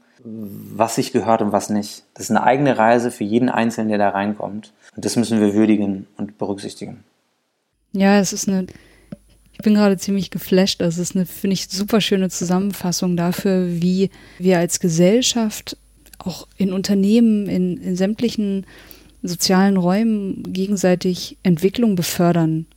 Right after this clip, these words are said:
Speaker 2: können oder überhaupt ermöglichen können, wenn die Basis dieses Gedankens ist, dass wirksame,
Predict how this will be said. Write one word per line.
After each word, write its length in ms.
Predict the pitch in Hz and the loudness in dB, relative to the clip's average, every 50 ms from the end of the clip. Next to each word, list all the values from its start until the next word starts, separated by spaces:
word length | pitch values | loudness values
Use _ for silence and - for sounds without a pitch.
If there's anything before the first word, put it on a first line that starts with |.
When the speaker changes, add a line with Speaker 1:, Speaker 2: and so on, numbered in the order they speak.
| _ _ _ _ - | _ _ _ _ -12
Speaker 2:
können 420 | - - 185 170 170 170 165 160 | -4 0 2 2 2 2 0 0
oder 280 | - 156 160 165 165 156 | -2 -2 0 0 0 0
überhaupt 560 | 156 170 165 151 175 180 180 - - - - - - - - - - _ _ - | 0 0 2 2 2 0 -2 -2 -10 -14 -14 -14 -20 -20 -20 -20 -20 _ _ -2
ermöglichen 600 | - 190 185 185 202 220 - 233 196 - 196 180 | 2 4 6 6 6 4 2 0 -2 0 -2 -6
können, 420 | - - 190 185 175 175 170 165 - - - - | -4 0 0 2 2 2 2 0 -4 -8 -12 -2
wenn 320 | - 185 185 185 185 180 180 - - _ _ _ - - | 0 2 2 4 2 0 -2 -6 -18 _ _ _ -20 -14
die 80 | - | -8
Basis 420 | 170 - 185 190 214 214 214 - - | -2 0 2 4 4 2 2 -2 -2
dieses 300 | - 196 180 180 170 - | -4 -4 -4 -4 -6 -4
Gedankens 640 | - 175 180 180 185 202 - - 208 185 - - | -6 -4 -2 -2 -2 -2 -4 -4 -6 -4 -4 -4
ist, 400 | - 196 202 202 - - - - - _ _ _ _ _ _ _ _ _ - | -2 -2 -2 -2 -2 -4 -6 -8 -12 _ _ _ _ _ _ _ _ _ -4
dass 460 | - 185 175 - - - - - _ _ _ - | -2 0 2 2 0 -2 -2 -8 _ _ _ -4
wirksame, 840 | - 190 208 254 - - - 202 185 180 180 175 175 170 165 170 175 | 0 4 4 4 2 0 0 2 4 4 4 4 4 2 0 -2 -6